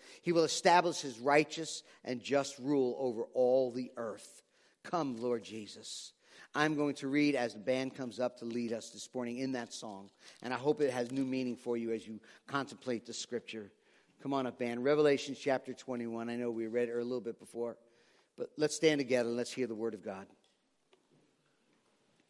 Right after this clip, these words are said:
John writes, the Apostle John writes, Revelation chapter one,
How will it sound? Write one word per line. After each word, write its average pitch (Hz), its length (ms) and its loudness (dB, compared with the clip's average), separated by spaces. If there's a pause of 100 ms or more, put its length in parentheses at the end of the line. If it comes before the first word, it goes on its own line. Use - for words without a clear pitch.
(500)
John 175 320 8
writes, 170 640 8 (760)
the 156 80 4
Apostle 175 400 6
John 165 300 4
writes, 160 340 8
Revelation 160 500 6
chapter 156 360 2
one, 127 300 -2